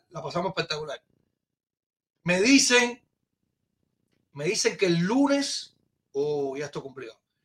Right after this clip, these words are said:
que el lunes, esto que está aquí, ya está la última, prometo que es la última, cuando estemos hablando de Otani. Vigue, ¿cuándo entra, cuándo entra Manny? Dice, me dicen que ese es el cocodrilo.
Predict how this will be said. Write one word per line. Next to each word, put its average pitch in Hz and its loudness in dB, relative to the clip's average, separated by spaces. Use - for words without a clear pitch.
que 214 6
el 175 0
lunes, 220 0
esto 226 0
que 220 2
está 214 -2
aquí, 254 -4
ya 190 2
está 190 4
la 214 10
última, 175 8
prometo 208 4
que 226 6
es 220 8
la 220 8
última, 180 4
cuando 170 2
estemos 202 0
hablando 208 4
de 196 4
Otani. 175 2
Vigue, 269 12
¿cuándo 277 10
entra, 285 12
cuándo 269 6
entra 294 10
Manny? 302 8
Dice, 190 -4
me 175 -4
dicen 226 -2
que 240 -8
ese 240 -2
es 233 -2
el 220 -6
cocodrilo. 190 -6